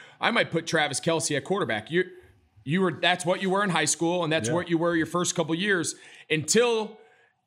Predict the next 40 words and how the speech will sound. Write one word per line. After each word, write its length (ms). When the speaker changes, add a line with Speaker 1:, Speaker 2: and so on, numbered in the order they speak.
Speaker 1:
and 140
the 60
story 340
I've 240
heard, 320
and 140
you 100
can 360
confirm 480
or 60
deny. 400
So 220
Tony 340
Speaker 2:
Yeah. 80
Speaker 1:
Pike, 400
Speaker 2:
T 100
P! 60
Speaker 1:
who 80
was, 720
so 160
Tony 280
Pike 300
was 280
a 60
very 400
brief 640
teammate 360
of 60
mine. 260
So 100
I 140
got 160
traded 300
to 60
Carolina 520
in 40
two 160
thousand 380
eleven, 380
and 260